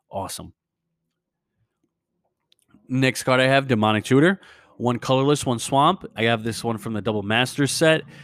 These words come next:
says, "Search a library for a card, put that card into your hand, then shuffle your library." The flavor text says, "Be-, beware the generosity of demons."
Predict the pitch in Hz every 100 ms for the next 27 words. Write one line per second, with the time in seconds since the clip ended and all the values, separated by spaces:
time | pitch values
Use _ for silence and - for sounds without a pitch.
0 | - - 117 107 135 123 120 120 117 117
1 | - 104 - 165 165 165 - - 113 107
2 | 101 - 113 107 - 101 95 113 151 127
3 | 110 107 113 110 104 - 120 120 113 110
4 | 101 92 82 78 82 _ _ _ _ _
5 | 107 - 131 123 139 127 - 117 104 107
6 | - - _ 113 110 110 135 151 165 -
7 | 110 98 104 110 113 110 107 - 110 92
8 | 104 98 85 82